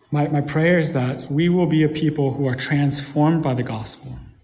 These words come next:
and we live lives recognizing his authority to judge and our responsibility to affirm his words in our living. We're called to that.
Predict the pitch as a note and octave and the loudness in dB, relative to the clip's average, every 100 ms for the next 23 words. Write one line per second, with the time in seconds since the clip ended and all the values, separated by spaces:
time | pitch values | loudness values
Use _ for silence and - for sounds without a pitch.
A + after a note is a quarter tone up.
0 | _ _ - - - _ _ - B2+ B2+ | _ _ -20 -20 -20 _ _ -4 -2 0
1 | D3+ C#3+ C3+ C3+ B2 - B2+ D3 D3 C#3+ | 0 0 -2 -4 -4 -4 -2 0 -2 -2
2 | C3 B2+ B2 C3+ B2+ - - C#3 C#3+ D3+ | -2 -2 -4 -4 -8 -8 -2 0 0 -2
3 | D#3 C3 C#3 C#3 C3+ - - - - - | -4 -6 -4 -4 -6 -10 -14 -20 -20 -20
4 | - - - _ D3 D#3 C#3+ C#3+ B2+ - | -20 -20 -20 _ -2 0 0 0 -2 -6
5 | - C#3 D3 C#3+ C#3 A#2+ D3 C#3 B2 - | -6 -2 -2 -2 -4 -2 0 0 -2 -6
6 | - - - - _ _ _ - C#3+ B2+ | -12 -18 -20 -20 _ _ _ -4 -2 -2
7 | - D3+ D#3 C3+ B2+ - - D3+ D#3 C3+ | -2 0 2 2 -2 -6 -4 -2 -2 -2
8 | B2+ A#2 A#2 - - _ _ - - _ | -4 -6 -8 -14 -16 _ _ -20 -20 _
9 | _ - D3+ C3 B2 A#2+ C#3+ A2+ G#2+ - | _ -8 -4 -2 -2 -2 -4 -6 -12 -16
10 | - _ _ _ _ _ _ _ _ _ | -20 _ _ _ _ _ _ _ _ _
11 | - D3 E3 D#3+ D#3 D3 B2 - - | -4 -2 2 2 2 -2 -6 -8 -10